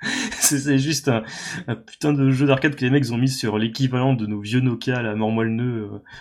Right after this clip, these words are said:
qu'on avait au début des années deux mille. Donc c'est assez fascinant, rien d'un point de vue, on va dire, euh, euh,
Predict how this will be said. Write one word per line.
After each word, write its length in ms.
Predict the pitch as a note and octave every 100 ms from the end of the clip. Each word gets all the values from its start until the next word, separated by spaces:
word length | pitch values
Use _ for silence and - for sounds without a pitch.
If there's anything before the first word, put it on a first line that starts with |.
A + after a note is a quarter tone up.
| -
qu'on 160 | - A2
avait 160 | G#2+
au 60 | A#2
début 160 | G#2+
des 60 | G#2+
années 120 | G#2
deux 140 | G#2 G#2
mille. 160 | B2
Donc 160 | A2 G2+
c'est 100 | -
assez 220 | G#2 -
fascinant, 480 | B2+ A2 A2+ A2 A2+
rien 220 | G#2 G#2+
d'un 100 | G#2+
point 200 | G#2 G#2+
de 40 | G#2
vue, 80 |
on 100 | A2
va 140 | G2+ G2
dire, 340 | G2 A2 G2
euh, 220 | G2 F#2 - - - - - - - - -
euh, 180 | G2